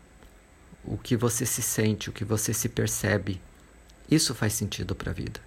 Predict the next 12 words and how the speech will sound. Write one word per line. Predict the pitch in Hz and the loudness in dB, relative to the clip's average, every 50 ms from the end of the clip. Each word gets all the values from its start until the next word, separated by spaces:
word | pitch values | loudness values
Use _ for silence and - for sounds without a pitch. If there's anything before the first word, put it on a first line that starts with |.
| - - - - - - - - - - - - - - - - - - - - - - - - - - - - - - - - - - - - - - - - - - - - - - - - - - - | -20 -20 -20 -20 -20 -20 -20 -20 -20 -20 -20 -20 -20 -20 -20 -20 -20 -20 -20 -20 -20 -20 -20 -20 -20 -20 -20 -20 -20 -20 -20 -20 -20 -20 -20 -20 -20 -20 -20 -20 -18 -16 -14 -14 -14 -14 -16 -18 -18 -12 2
Você | - 123 - - 139 | 2 4 8 8 8
está | 135 - - 113 | 8 8 4 2
triste, | 107 110 - - 110 120 131 143 143 123 - - - | 0 0 0 2 4 6 6 6 6 4 2 -2 -2
está | 104 - - 113 110 | -4 0 2 2 2
deprimido, | 107 117 110 - - 101 101 104 117 135 139 - 113 101 - - - - - - - - - - - - - - - - - - - - - | 4 2 0 0 0 0 2 4 4 4 2 2 0 -8 -8 -10 -20 -20 -20 -20 -20 -20 -20 -20 -20 -20 -20 -20 -20 -20 -20 -20 -20 -6 0
isso | 147 - - - | 0 2 4 4
é | 123 | 4
passageiro, | - 131 123 - - 135 143 131 120 110 104 98 104 | 4 4 2 4 4 2 2 2 2 2 2 2 2
isso | 101 - - | 0 0 2
é | 110 | 2
momentâneo. | 113 113 110 110 113 117 113 113 113 104 101 98 95 90 - - - - - - - - - - - - - - - - - - - - - | 4 4 4 4 4 2 0 0 0 2 2 0 -2 -4 -8 -12 -20 -20 -20 -20 -20 -20 -20 -20 -20 -20 -20 -20 -20 -20 -20 -20 -18 -16 -8
Né? | - 107 98 98 98 | -6 -4 -4 -2 -4